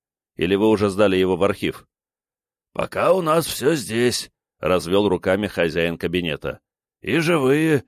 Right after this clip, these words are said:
и мёртвые. Не до архивов пока. Вот жизнь начнём налаживать, тогда и бюрократией займёмся. А пока они у меня в другой комнате,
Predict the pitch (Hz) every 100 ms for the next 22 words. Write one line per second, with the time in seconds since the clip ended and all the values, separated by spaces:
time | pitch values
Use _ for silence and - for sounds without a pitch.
0 | _ - 131 143 139 127 123 127 123 101
1 | _ _ _ _ - 101 127 143 147 -
2 | 143 143 123 - 98 95 82 - _ _
3 | _ _ _ _ - 127 156 123 151 156
4 | 117 123 - 139 160 160 147 151 143 131
5 | 135 123 - _ _ - 95 117 170 165
6 | 143 135 127 120 117 113 101 90 104 107
7 | 95 87 - 80 - _ _ _ _ _
8 | _ - - 175 175 185 175 175 175 175
9 | 139 156 156 156 143 165 127 95 87 78